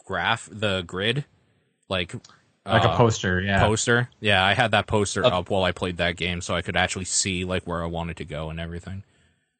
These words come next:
Speaker 2: Right.
Speaker 3: Oh, I think I realized the worst guide. Um,
Speaker 2: Okay.
Speaker 3: since we're talking about Final Fantasy, the Final Fantasy nine guide. The
Speaker 1: Okay.
Speaker 3: one that, yeah, this is the one
Speaker 2: Hmm.
Speaker 3: that you had to look up things on their website.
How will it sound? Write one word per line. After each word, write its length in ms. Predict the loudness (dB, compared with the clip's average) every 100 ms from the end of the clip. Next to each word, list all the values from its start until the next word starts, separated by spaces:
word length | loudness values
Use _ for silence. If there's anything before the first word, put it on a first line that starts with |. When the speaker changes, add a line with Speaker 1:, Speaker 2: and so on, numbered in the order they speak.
| _
Speaker 2:
Right. 320 | 2 4 2 -8 _ _ _ -20 -20 -20 _ _ _ 4
Speaker 3:
Oh, 180 | 6
I 120 | 6 6
think 180 | 6 6
I 40 |
realized 380 | 8 8 8 6
the 80 | 6
worst 240 | 4 4
guide. 340 | 6 6 4 -2 _ _ _
Um, 420 | 4 6 8 6 2
Speaker 2:
Okay. 60 | -6
Speaker 3:
since 200 | -8 0
we're 60 |
talking 160 | 2 4
about 100 | 4
Final 200 | 4 6
Fantasy, 400 | 6 4 2 0
the 120 | 0
Final 260 | 4 4 6
Fantasy 280 | 2 0 -2
nine 320 | 0 0 0
guide. 320 | -2 -4 -10 _ _ _ _ _ _ _ _ _ 0
The 160 | 4
Speaker 1:
Okay. 120 | 6
Speaker 3:
one 200 | 6 6
that, 240 | 6 6 4 _ _ _
yeah, 260 | 2 4 4
this 220 | 2 -4
is 80 | -2
the 80 | 2
one 220 | 4 4
Speaker 2:
Hmm. 20 |
Speaker 3:
that 320 | 4 2 -2 -14 _
you 140 | -6 0
had 220 | 2 4
to 100 | 2
look 320 | 0 -2 0 2
up 180 | 0 0
things 380 | 0 0 0
on 260 | 0 2 6
their 160 | 6 6
website. 600 | 6 2 4 4 4